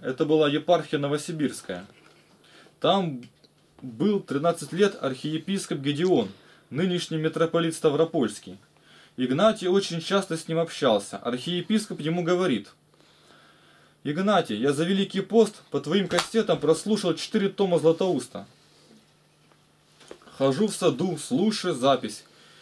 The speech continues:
Игнатий говорит ему: «Владыка, священники не проповедуют, нет живого слова. Идите к народу, несите живое слово в народ, идите как добрый миссионер». Он ему: «Игнатий, ну что ты, куда мне с таким брюхом?» Добродушно реагировал.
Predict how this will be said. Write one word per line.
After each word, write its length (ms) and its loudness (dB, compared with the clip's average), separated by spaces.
Игнатий 380 2
говорит 400 2
ему: 180 -4
«Владыка, 560 2
священники 680 -2
не 120 -2
проповедуют, 680 0
нет 180 -2
живого 360 2
слова. 500 0
Идите 440 -2
к 60 -6
народу, 600 0
несите 480 0
живое 320 2
слово 420 4
в 40 -2
народ, 380 2
идите 380 -6
как 220 0
добрый 320 2
миссионер». 640 -4
Он 220 2
ему: 360 -2
«Игнатий, 600 0
ну 160 -2
что 340 0
ты, 140 -4
куда 320 2
мне 100 -4
с 60 -8
таким 320 -2
брюхом?» 480 0
Добродушно 680 2
реагировал. 640 -2